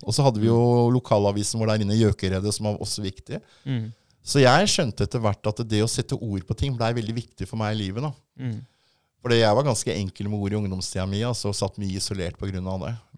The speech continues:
Speaker 1: Men så, så skjønte jeg hvor viktig det var med ord, og, eh, at du sl-, mindre isolert og kom lenger med å sette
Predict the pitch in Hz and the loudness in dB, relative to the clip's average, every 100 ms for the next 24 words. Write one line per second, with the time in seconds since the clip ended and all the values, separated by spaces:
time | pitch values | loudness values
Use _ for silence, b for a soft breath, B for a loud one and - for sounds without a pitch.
0 | 107 110 110 - 113 110 107 107 110 110 | -8 -6 -6 -4 -4 -2 -4 -6 -8 -10
1 | 110 _ _ _ _ _ _ _ 113 123 | -12 _ _ _ _ _ _ _ -6 -4
2 | 107 104 107 107 101 104 104 98 104 98 | -2 -4 -2 -4 -6 -6 -2 -2 -2 -4
3 | 95 98 98 98 95 95 - _ _ _ | -4 -4 -4 -4 -6 -8 -12 _ _ _
4 | _ 107 101 98 95 - - 110 95 95 | _ -16 -10 -8 -8 -10 -14 -12 -8 -8
5 | - - - - 98 90 92 - 90 90 | -8 -12 -16 -8 -6 -6 -6 -6 -8 -8
6 | 87 - 90 82 87 _ - 98 95 85 | -8 -10 -10 -8 -10 _ -6 -4 -2 -4
7 | 85 90 - 92 _ _ 82 | -6 -6 -6 -8 _ _ -10